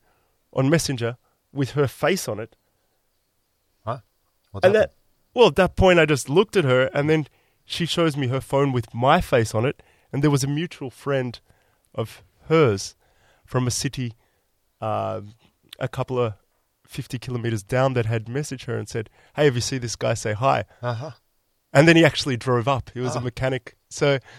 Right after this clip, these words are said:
Speaker 1: yeah, that, that, that's a, that's a networking, a help along the way.
Speaker 2: Yeah.
Speaker 1: Just, and it's good. It makes the traveler feel, um, that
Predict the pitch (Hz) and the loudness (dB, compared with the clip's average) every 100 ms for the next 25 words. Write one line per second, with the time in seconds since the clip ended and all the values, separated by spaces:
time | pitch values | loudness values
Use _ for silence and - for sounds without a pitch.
0 | - 208 185 160 165 165 175 - 156 156 | -12 2 4 4 0 -2 -4 -4 -6 -4
1 | - 135 135 - 131 123 - 120 120 - | -4 -2 -2 -4 -2 -2 -2 -10 -10 -8
2 | 110 123 123 - - - 127 127 120 110 | -6 -2 -4 -6 -18 -6 -4 -2 -2 0
3 | 117 117 - _ 196 208 - 269 - 302 | 2 0 -4 _ -4 -4 -2 -4 -2 -2
4 | 311 - 294 277 226 170 170 - 139 - | -2 -4 -4 -2 -2 0 0 0 -8 -4
5 | 143 139 131 127 - 127 123 117 _ _ | 0 0 0 -6 -4 -4 -4 -6 _ _
6 | _ _ - 120 117 107 120 | _ _ -2 0 0 0 -2